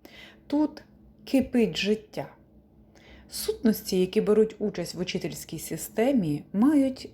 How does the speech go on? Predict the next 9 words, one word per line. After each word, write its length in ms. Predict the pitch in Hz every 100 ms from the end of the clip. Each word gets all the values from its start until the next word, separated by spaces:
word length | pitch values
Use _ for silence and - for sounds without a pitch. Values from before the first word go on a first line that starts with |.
| -
різні 580 | 202 196 220 220 226 220
рівні 420 | 175 170 185 190
доступу 640 | 151 151 143 - - 185
до 100 | -
інформації 1040 | 147 165 156 190 170 143 139 - - 82 _ - - - - - - -
і 120 | 226 233
різний 460 | 220 170 180 170
рівень 400 | 160 151 180 214
знань. 480 | 214 220 190 156 160